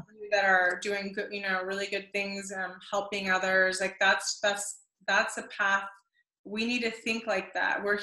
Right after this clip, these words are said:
here to help each other. We're here to educate each other.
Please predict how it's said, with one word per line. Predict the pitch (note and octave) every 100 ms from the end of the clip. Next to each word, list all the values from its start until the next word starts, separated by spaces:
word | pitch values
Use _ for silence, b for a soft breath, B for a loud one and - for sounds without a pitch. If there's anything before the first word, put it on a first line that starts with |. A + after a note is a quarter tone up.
| -
here | A#3+
to | A3+
help | A3+ G#3 -
each | G3+ -
other. | F3+ F3+ F3+
We're | G3 G3+ -
here | A#3+
to | A#3 G#3
educate | G3+ A3 G#3+ G3
each | G3 G3+
other. | F#3 F3+ F3+